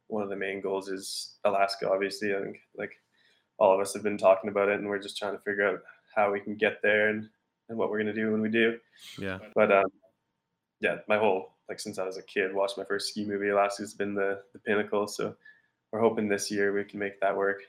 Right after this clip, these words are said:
Speaker 1: And it looks like they're already having a really good start to that season there.
Speaker 2: Yeah.
Speaker 1: Um, yeah, as far as, like, goal setting this year, I've set myself a lot of, like, technical goals of just, like,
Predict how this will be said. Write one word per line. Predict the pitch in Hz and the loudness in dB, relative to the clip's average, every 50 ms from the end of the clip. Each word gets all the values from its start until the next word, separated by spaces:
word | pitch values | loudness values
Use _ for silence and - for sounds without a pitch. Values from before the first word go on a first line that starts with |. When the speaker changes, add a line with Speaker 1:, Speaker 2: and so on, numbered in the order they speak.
| _ _ - | _ _ -8
Speaker 1:
And | 107 104 | -6 -4
it | |
looks | 101 104 - | -4 -2 -2
like | 104 95 - | -4 -4 -2
they're | 92 95 | -2 0
already | 98 101 | 0 2
having | 98 95 95 101 101 | 2 2 2 2 0
a | 98 98 - | -2 -4 -4
really | 107 104 101 101 | -2 0 0 0
good | 101 104 104 - | 0 -4 -6 -6
start | - - 107 104 107 | 0 0 0 0 0
to | - 104 | 0 2
that | 107 98 - | 2 2 2
season | - - 113 110 110 110 107 | 0 -4 -4 -2 -2 0 2
there. | 107 107 107 113 110 - _ _ _ _ _ - - - - | 2 4 2 2 0 -4 _ _ _ _ _ -20 -18 -14 -10
Speaker 2:
Yeah. | 104 104 101 95 92 95 _ - - _ _ - 107 | -6 -4 -4 -4 -4 -6 _ -18 -20 _ _ -8 -6
Speaker 1:
Um, | 104 98 - _ - - _ _ _ _ _ _ _ _ _ _ _ _ _ _ _ _ _ _ _ - | -6 -6 -8 _ -20 -20 _ _ _ _ _ _ _ _ _ _ _ _ _ _ _ _ _ _ _ 6
yeah, | 123 110 | 6 6
as | 107 - | 8 8
far | - 123 120 | 6 6 6
as, | 113 110 107 104 | 6 6 2 -2
like, | 90 - - - | -6 -6 -6 -2
goal | - 117 120 120 | 2 2 2 2
setting | - 143 131 131 135 131 | 4 4 4 6 6 4
this | 131 131 - 139 | 4 2 2 4
year, | 139 139 135 135 131 - - - _ _ _ - | 6 6 6 6 4 0 -10 -18 _ _ _ -4
I've | 107 - - | -4 -2 2
set | - 110 98 - - - - _ _ - | 4 4 4 4 2 -6 -14 _ _ -8
myself | 113 107 92 - 101 98 98 | -8 -8 -6 -4 -4 -4 -2
a | 95 | -2
lot | 95 95 95 95 95 | 2 4 4 4 4
of, | 95 95 95 - - - - _ _ _ _ _ | 0 -4 -8 -14 -18 -20 -20 _ _ _ _ _
like, | - - - - | -16 -16 -10 -4
technical | - 104 101 - 110 - - 107 | -4 -4 -4 -4 -8 -8 -6 -4
goals | 104 107 104 107 104 104 | 0 2 4 4 4 2
of | - - | -2 -6
just, | 101 101 - - | -8 -6 -6 -6
like, | 95 95 95 | -8 -8 -6